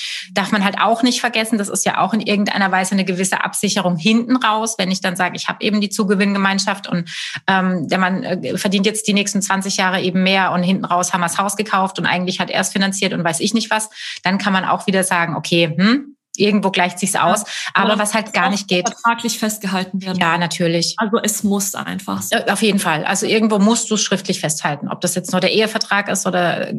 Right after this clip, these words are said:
Speaker 1: was auch immer. Es gibt ja kein vorgefertigtes Konstrukt. Also ich arbeite ja ganz viel mit dem Markus, mit meinem Anwalt. Und da merke ich auch immer wieder bei ganz vielen Dingen,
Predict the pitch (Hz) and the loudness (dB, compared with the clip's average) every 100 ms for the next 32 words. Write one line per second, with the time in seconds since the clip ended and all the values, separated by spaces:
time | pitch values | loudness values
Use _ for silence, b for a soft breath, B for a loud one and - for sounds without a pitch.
0 | - - 262 - - 233 220 151 - 190 | -8 -2 -2 0 0 2 2 0 -4 -4
1 | - - - - 214 226 226 214 202 196 | -4 -8 -6 -4 0 0 0 0 2 0
2 | 196 B B B - - 214 220 220 202 | -2 B B B 0 2 2 2 2 0
3 | 202 196 - 185 185 - - - - 165 | 0 -2 0 -2 -2 -4 -4 -4 -4 -2
4 | 165 156 - 175 190 190 185 185 208 190 | -2 0 0 0 2 2 2 0 2 2
5 | 175 180 160 - 220 190 180 - 180 190 | 2 0 0 -2 -4 0 0 -2 0 0
6 | 196 196 B B B - 196 190 185 190 | -2 -6 B B B 0 2 4 2 0
7 | 185 175 208 202 190 185 180 185 196 208 | 0 0 2 2 4 2 2 2 0 0
8 | 220 214 208 196 214 220 202 - | 0 2 2 2 2 2 -2 -6